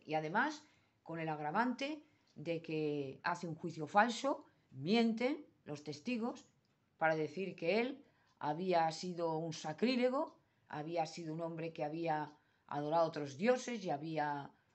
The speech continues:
em, insultado gravemente a Dios, cuando era mentira,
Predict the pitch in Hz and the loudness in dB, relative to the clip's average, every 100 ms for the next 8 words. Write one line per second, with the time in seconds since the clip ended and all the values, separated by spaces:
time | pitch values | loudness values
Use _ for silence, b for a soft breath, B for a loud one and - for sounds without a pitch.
0 | b b _ 135 135 135 139 135 127 120 | b b _ -14 -12 -12 -12 -12 -14 -16
1 | 131 _ _ _ - - - 160 147 143 | -20 _ _ _ -18 -12 -4 -4 -2 -4
2 | 143 190 185 175 160 151 165 175 170 175 | 8 8 10 6 4 4 6 6 6 2
3 | 175 165 165 151 151 214 262 - 147 147 | -2 -4 0 0 2 2 2 -2 -4 -2
4 | 147 143 135 - 226 240 311 | -2 -4 -6 0 2 2 0